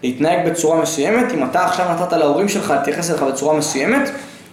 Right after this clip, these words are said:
אתה חייב לשנות את איך שאנשים מסתכלים עליך, בגלל שההתנהגות שלך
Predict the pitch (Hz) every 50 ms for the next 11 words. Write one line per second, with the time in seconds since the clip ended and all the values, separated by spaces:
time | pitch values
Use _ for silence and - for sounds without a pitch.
0 | - - - - - - - - - - - 127 - - 180 226 240 - - -
1 | 156 151 156 196 - - 180 165 156 - - 151 127 127 127 135 175 220 285 -
2 | - - - - - - - - - - - - - - - - - - - -
3 | - - - - - - - - - 131 139 143 185 202 214 - - 170 143 135
4 | 139 - 160 165 170 165 - - 196 - 233 254 277 254 214 156 131 117 - 139
5 | 151 - - - - - - - - - - - 120 135 139 123 135 151 165 196
6 | - - 196 - 156 - - - - - - 185 180 - - - - - 160 170
7 | 170 170 170 165 165 151 151 147 226 262 214 151 - 233 175 - - 160